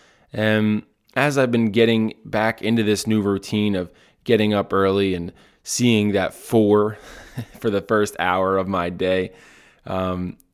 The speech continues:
it got me thinking about the topic. Uh, in fact, this is something I shared a couple years ago with Julie, and I think I even posted it on Instagram and talked about how working out consistently,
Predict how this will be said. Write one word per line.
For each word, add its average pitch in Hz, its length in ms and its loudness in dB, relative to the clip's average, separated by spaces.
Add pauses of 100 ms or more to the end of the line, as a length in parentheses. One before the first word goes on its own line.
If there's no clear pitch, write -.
(120)
it 123 140 -2
got 170 180 0
me 156 80 0
thinking 127 280 0
about 110 180 4
the 107 60 -4
topic. 98 640 -4
Uh, 87 320 -6 (140)
in 139 260 -2
fact, 135 220 0
this 180 140 -2
is 160 80 -4
something 131 240 2
I 104 80 2
shared 107 580 0 (260)
a 113 80 -10
couple 117 220 0
years 107 300 2
ago 90 260 -2
with 87 200 -8
Julie, 104 460 2
and 90 80 -6
I 90 80 -6
think 127 200 -8
I 101 80 -2
even 90 220 -6
posted 98 460 -4
it - 100 -20 (300)
on 85 120 -8
Instagram 101 680 -2
and 87 160 -8 (920)
talked - 340 -6
about 127 260 2
how 120 280 0
working 113 640 0
out 101 520 0
consistently, 98 960 -4